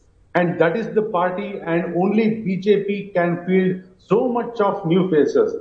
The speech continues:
And i-, if at all, if anyone has to take risk, it is the B J P party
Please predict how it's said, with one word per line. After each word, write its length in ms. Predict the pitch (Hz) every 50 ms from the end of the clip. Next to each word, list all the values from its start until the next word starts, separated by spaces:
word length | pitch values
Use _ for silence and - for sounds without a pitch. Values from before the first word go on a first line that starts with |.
| - - - _ -
And 280 | 170 180 175 165 156
i-, 40 | - -
if 380 | 185 185 185 190 196 175 185 185
at 120 | 180 185
all, 320 | 202 220 220 220 220 202
if 140 | 202 196 196 - - _ -
anyone 500 | 202 185 165 160 190 214 214 214 214 - -
has 120 | 180 165 - -
to 200 | 190 165 - -
take 200 | 190 196 190 185
risk, 200 | 190 190 190 - - - - -
it 100 | - 175
is 160 | 202 190 - -
the 200 | 170 - - -
B 120 | - 208 196
J 180 | 170 214 208
P 100 | 208 196
party 420 | 180 - - 170 170 170 170 196